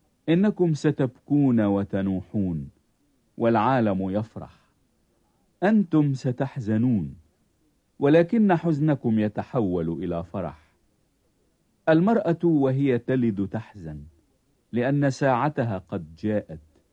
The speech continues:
ولكن متى ولدت الطفل، لا تعود تذكر الشدة لسبب الفرح، لأنه قد ولد إنسان في العالم.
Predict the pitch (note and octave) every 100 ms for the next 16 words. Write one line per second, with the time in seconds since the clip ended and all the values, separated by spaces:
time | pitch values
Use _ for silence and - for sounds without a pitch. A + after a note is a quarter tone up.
0 | _ _ _ _ _ _ _ A2 B2+ C#3+
1 | D3 C3 B2+ C3+ - B2+ C3+ E3+ D#3+ C3
2 | B2 B2 - - B2 - E2 D2+ _ _
3 | _ _ _ _ _ C#3 G3 G#3+ F#3 D#3
4 | E3 C3+ A2+ B2 A2 G2 - F#2+ F2 -
5 | - A2 E2 F2+ E2 F2 E2 E2 G2+ F2
6 | D#2+ D#2 D#2 G2+ F2+ D#2 _ _ _ _
7 | _ _ _ _ _ _ - D3+ C#3+ E3
8 | F3 E3 - D3 B2 F3+ G3 C3+ A#2+ A2+
9 | G#2 - A#2+ A#2 F2+ E2 D#2 D#2+ E2+ D#2
10 | F2+ F2 C#2+